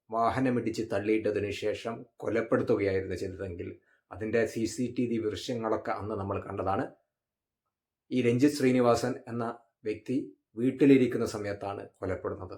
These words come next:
ഒരാൾ വീട്ടിലേക്ക് പോകുന്ന സമയത്തും മറ്റൊരാൾ വീട്ടിലിരിക്കുന്ന സമയത്തുമാണ് കൊലപ്പെ-, കൊലപ്പെടുത്തിയത്. രണ്ടും രാഷ്ട്രീയ കൊലപാതകങ്ങളാണ്. കെ എസ് ഷാന്റെ കൊലപാതകം നിരപരാധിയായ ഒരു അക്രമ സംഭവവും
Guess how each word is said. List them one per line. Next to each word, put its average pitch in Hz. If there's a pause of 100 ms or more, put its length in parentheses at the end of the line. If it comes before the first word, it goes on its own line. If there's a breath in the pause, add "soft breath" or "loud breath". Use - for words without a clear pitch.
ഒരാൾ 104
വീട്ടിലേക്ക് 123
പോകുന്ന 117
സമയത്തും 120
മറ്റൊരാൾ 113
വീട്ടിലിരിക്കുന്ന 107
സമയത്തുമാണ് 101
കൊലപ്പെ-, 87 (160)
കൊലപ്പെടുത്തിയത്. 107 (400 loud breath)
രണ്ടും 120
രാഷ്ട്രീയ 110
കൊലപാതകങ്ങളാണ്. 98 (320 loud breath)
കെ 107
എസ് 120
ഷാന്റെ 127
കൊലപാതകം 120
നിരപരാധിയായ 117
ഒരു 120
അക്രമ 120
സംഭവവും 113